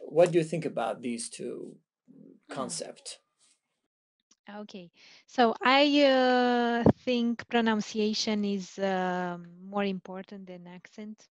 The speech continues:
Speaker 2: from my point of view, uh, because, um, it depends from one person to another,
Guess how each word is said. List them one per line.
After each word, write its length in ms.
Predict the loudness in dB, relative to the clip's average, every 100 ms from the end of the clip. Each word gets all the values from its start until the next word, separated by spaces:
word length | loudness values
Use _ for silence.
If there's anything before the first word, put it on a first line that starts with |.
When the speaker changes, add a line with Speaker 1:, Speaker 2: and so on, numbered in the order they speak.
| _
Speaker 2:
from 220 | -8 -4 0
my 240 | 0 0 -4
point 220 | -10 -12
of 100 | -18
view, 260 | -20 -20 -20 _ _ _ _ _ _ -18
uh, 220 | -8 -6
because, 760 | 0 0 0 2 2 2 -2 0
um, 580 | 2 2 2 0 -4 -6 -12 _ _ -4
it 160 | 0
depends 520 | 2 4 4 4 2
from 380 | -4 -4 -2 -2
one 380 | 0 2 2 -2 -8 _ _ _ _ _ _ _ _ _ _
person 320 | 0 2 0 -2
to 80 |
another, 500 | -2 0 2 4 4